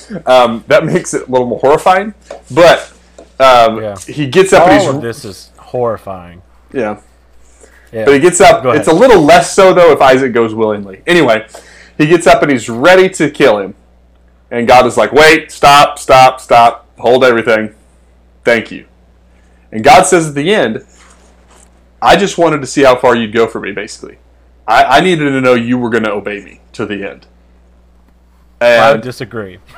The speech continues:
Speaker 2: <laughs>
Speaker 1: with that
Speaker 2: Go
Speaker 1: statement?
Speaker 2: ahead.
Speaker 1: Go ahead.
Speaker 2: Yeah,
Speaker 1: Correct
Speaker 2: go
Speaker 1: me.
Speaker 2: ahead.
Speaker 1: I, I'm paraphrasing.
Speaker 2: So I, I've been studying about this, uh, about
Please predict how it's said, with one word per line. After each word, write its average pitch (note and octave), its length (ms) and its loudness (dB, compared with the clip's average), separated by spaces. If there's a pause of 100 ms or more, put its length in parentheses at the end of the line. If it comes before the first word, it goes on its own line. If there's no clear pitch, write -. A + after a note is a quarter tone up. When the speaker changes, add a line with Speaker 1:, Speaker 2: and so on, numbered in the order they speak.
(100)
Speaker 2:
<laughs> - 300 -18
Speaker 1:
with A#2 160 -6
that A#2+ 180 2
Speaker 2:
Go - 60 -16
Speaker 1:
statement? D3 300 -2
Speaker 2:
ahead. A2+ 240 -4 (320)
Speaker 1:
Go D3 140 2
ahead. A2+ 200 0
Speaker 2:
Yeah, A#2 140 -4
Speaker 1:
Correct D#3 180 2
Speaker 2:
go C#3 60 2
Speaker 1:
me. G#2+ 120 -4
Speaker 2:
ahead. - 20 -14
Speaker 1:
I, D#3 320 0
I'm - 80 -2
paraphrasing. G#2 600 -2 (720)
Speaker 2:
So C3 360 -2 (180)
I, C#3+ 160 -4 (140)
I've C#3+ 180 -6
been C#3+ 160 -12
studying C3 400 -4
about A#2+ 320 -4
this, A2+ 360 -8 (100)
uh, G2+ 500 -6 (120)
about A2 580 -4